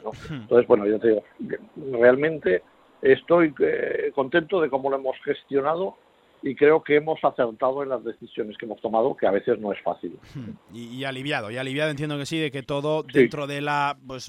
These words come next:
Speaker 2: eh, circunstancia que rodea al deporte a día de hoy haya salido bien, y lo dicho, ningún rebrote vinculado con la práctica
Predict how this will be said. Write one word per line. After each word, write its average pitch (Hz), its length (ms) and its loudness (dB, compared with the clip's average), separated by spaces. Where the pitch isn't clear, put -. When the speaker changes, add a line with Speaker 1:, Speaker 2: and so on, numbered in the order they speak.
Speaker 2:
eh, 120 320 -10
circunstancia 151 760 -6
que 139 80 -8
rodea 143 560 -4
al 147 100 -4
deporte 143 480 -4
a 139 140 -8
día 143 220 -2
de 143 80 -6
hoy 156 160 -2
haya 147 240 -4
salido 143 400 -4
bien, 151 160 -4
y 143 80 -6
lo 123 60 -8
dicho, 143 260 -6
ningún 135 260 -8
rebrote 135 340 -8
vinculado 135 380 -6
con 135 100 -8
la 127 120 -6
práctica 151 480 -6